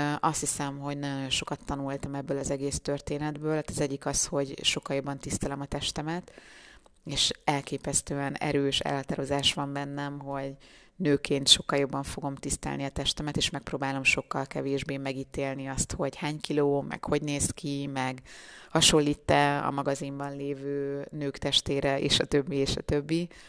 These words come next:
Ami egyébként nem megy mindig. Nekem ezzel rengeteg dolgom van, ezzel a nőiesség témával. Viszont maga a,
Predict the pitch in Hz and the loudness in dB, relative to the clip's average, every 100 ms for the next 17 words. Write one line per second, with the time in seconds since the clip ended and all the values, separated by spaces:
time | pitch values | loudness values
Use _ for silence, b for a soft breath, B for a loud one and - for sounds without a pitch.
0 | B B B - 160 165 160 165 175 165 | B B B 2 6 6 6 6 4 4
1 | 147 139 131 131 131 151 190 202 - - | 4 2 2 0 2 4 2 0 -8 -20
2 | _ - - 143 147 147 143 143 143 147 | _ -20 -10 -8 -2 0 2 4 4 2
3 | 139 135 143 135 135 135 139 139 143 160 | -2 -2 -2 2 4 4 2 -2 -2 -2
4 | 180 143 135 135 135 135 135 - 151 - | -2 -4 -6 -4 -4 -4 0 0 0 -4
5 | 139 143 147 160 170 175 180 - - _ | -4 -2 -2 0 0 0 -2 -8 -20 _
6 | _ _ - _ - - B B B B | _ _ -20 _ -20 -20 B B B B
7 | B - 156 - 151 151 156 - 156 156 | B 0 4 6 6 4 0 -6 -2 2
8 | 147 143 139 143 143 - 147 139 139 139 | 4 4 4 4 2 0 -2 -2 0 0